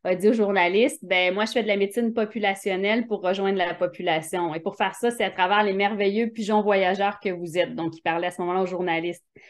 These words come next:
Et imaginez pour des journalistes qui se voient comme le chien de garde de la démocratie,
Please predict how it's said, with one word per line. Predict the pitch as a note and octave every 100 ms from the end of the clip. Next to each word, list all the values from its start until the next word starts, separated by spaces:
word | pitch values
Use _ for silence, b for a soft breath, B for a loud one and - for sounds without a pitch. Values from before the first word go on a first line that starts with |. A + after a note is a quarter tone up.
| B B -
Et | F#3+
imaginez | F#3+ G3 G#3 A#3+
pour | A3+
des | G#3 G#3
journalistes | G#3 G3+ F#3+ A#3+ B3+
qui | G3+
se | F#3
voient | F#3+ G#3+
comme | G#3+ G3
le | G#3
chien | - A3
de | G#3+
garde | A3 A3+
de | G#3+
la | G3+
démocratie, | G3 G3 G3 G3+ F3+ F3+ - A#3 B3+ C4+